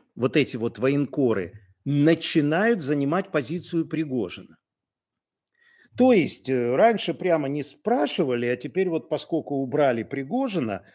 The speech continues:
стало понятно, я люблю очень советское слово "клика", что выигрывает вот клика вот этих вот негодяев, которые,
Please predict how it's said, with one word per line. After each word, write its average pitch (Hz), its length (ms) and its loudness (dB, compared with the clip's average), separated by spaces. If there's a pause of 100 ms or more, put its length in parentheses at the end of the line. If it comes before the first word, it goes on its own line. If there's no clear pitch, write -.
(120)
стало 156 420 2
понятно, 185 460 -2
я 131 140 0
люблю 127 260 -4
очень 123 240 -8
советское 110 440 -8
слово 104 320 -10
"клика", 190 600 -6 (420)
что - 240 -2
выигрывает 180 720 0
вот 151 260 0
клика 180 640 2
вот 160 200 0
этих 185 340 -6
вот 165 200 -2
негодяев, 139 580 -2
которые, 131 560 0